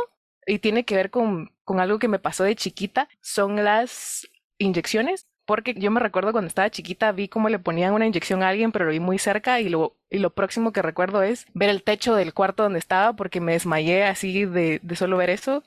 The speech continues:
Y tuve varias experiencias por el estilo con inyecciones, con que me saquen sangre. O sea, a mí todas esas cosas me dan muchísima ansiedad antes de que me pasen,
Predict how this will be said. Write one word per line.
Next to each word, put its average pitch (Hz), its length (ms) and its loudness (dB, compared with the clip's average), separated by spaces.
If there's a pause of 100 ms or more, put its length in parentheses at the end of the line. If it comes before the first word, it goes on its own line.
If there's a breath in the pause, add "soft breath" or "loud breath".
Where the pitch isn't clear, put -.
Y 214 140 0
tuve 226 340 2
varias 226 320 2
experiencias 202 720 0
por 185 220 0
el 175 140 0
estilo 214 580 0
con 170 280 0
inyecciones, 175 680 -2
con 180 180 -2
que 180 120 0
me 170 100 0
saquen 262 500 -2
sangre. 269 760 0 (380 loud breath)
O 214 120 2
sea, 202 300 4
a 175 40 2
mí 214 160 0
todas 262 300 2
esas 262 260 -2
cosas 269 400 2
me 196 140 2
dan 185 160 2
muchísima 254 800 2
ansiedad 208 640 2
antes 220 280 0
de 233 100 2
que 196 120 -4
me 170 100 4
pasen, 277 580 -2